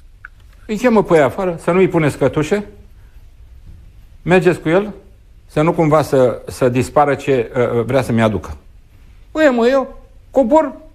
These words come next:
dau o, trei sute de metri. Mă duc, dau ăla la o parte, iau ăla plin de nisip în brațe, cu cartonul ăla ăsta și vin în fața, uh, uh, uh, intru iar peste ei înăuntru cu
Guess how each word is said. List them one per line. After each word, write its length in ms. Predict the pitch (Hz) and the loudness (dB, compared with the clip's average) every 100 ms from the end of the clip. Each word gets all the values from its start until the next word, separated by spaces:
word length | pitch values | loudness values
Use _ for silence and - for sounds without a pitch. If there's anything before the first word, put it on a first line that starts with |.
| - - - | -20 -20 -20
dau 600 | - 320 294 285 262 - - | -4 0 2 0 -4 -10 -10
o, 220 | 247 214 - - 233 202 170 - 175 | -6 -6 -8 -16 -16 -10 -10 -10 -6
trei 180 | - 311 | -2 -2
sute 160 | 294 220 | 0 2
de 80 | 202 | 2
metri. 380 | 180 - 127 - - - _ _ _ - | 2 0 -6 -8 -18 -20 _ _ _ -4
Mă 140 | 262 | -2
duc, 280 | 285 311 - 254 | 0 -2 -4 -2
dau 200 | 285 262 | 0 0
ăla 220 | 240 220 | -2 -2
la 80 | 220 | -2
o 80 | |
parte, 440 | 214 294 254 277 196 | 0 0 0 -2 -4
iau 540 | 214 247 240 180 - - | 0 2 2 -2 -10 -2
ăla 240 | 220 185 | 0 0
plin 300 | - 247 196 | 0 0 2
de 260 | 170 147 147 165 160 | 2 2 0 -6 -4
nisip 360 | 175 170 240 - | -4 -2 -2 0
în 140 | 151 | 0
brațe, 460 | 175 226 220 247 240 - _ _ - _ _ - _ - | 0 0 -2 -4 -6 -18 _ _ -20 _ _ -20 _ -6
cu 120 | 202 | -2
cartonul 480 | 214 202 233 233 202 | 0 0 0 0 0
ăla 180 | 196 233 | 2 0
ăsta 160 | 240 | -4
și 140 | 226 196 | -8 -2
vin 360 | 277 311 262 | 0 0 -2
în 120 | 277 233 | -2 0
fața, 580 | 247 220 202 180 - - | 2 2 2 0 -4 -4
uh, 100 | 185 165 | -2 0
uh, 440 | 180 - 156 170 170 | 0 -2 -6 -6 -2
uh, 220 | 190 208 | 0 0
intru 260 | 220 240 208 | 0 0 2
iar 200 | 202 175 | 2 2
peste 280 | 165 147 165 | -4 -4 -2
ei 180 | 156 160 | -2 -2
înăuntru 300 | 277 277 262 | -4 -4 -6
cu 280 | - 226 | -4 -6